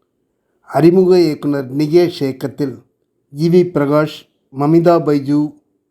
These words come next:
ஆதித்யா பாஸ்கர், கருணாஸ் மற்றும் பலர்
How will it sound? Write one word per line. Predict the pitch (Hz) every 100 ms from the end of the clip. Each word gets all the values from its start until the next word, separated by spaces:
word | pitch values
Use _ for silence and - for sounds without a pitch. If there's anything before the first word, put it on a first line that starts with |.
| 135
ஆதித்யா | 143 165 165 147 143
பாஸ்கர், | 139 139 143 143 143 _ _ _ _ _ -
கருணாஸ் | 151 170 170 160 - _ _ _ _ _ _ _ -
மற்றும் | 147 165 214 226 190
பலர் | 165 156